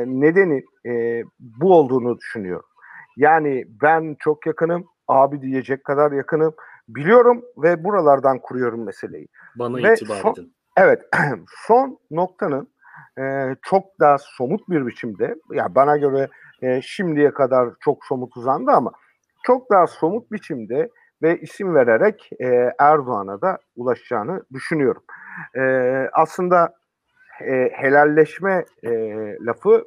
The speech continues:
Speaker 1: bir tarafıyla da bir, e, kabadayı racon. Yani, e,
Speaker 2: Evet.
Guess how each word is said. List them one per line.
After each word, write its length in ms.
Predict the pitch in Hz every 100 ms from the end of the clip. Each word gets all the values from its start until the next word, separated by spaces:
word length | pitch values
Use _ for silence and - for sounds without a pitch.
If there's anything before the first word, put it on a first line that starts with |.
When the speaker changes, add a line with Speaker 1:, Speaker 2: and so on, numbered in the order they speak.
| 139
Speaker 1:
bir 120 | 170
tarafıyla 640 | - 123 107 120 101 101
da 200 | 123 214 - - - _
bir, 460 | 127 131 185 185 -
e, 540 | 147 151 151 151 151 147
kabadayı 640 | - 165 240 170 117 92 _
racon. 340 | 113 110 107 80 _ _ _
Yani, 400 | 113 113 117 110 _ _ _ _
e, 80 | 107
Speaker 2:
Evet. 400 | 90 78 104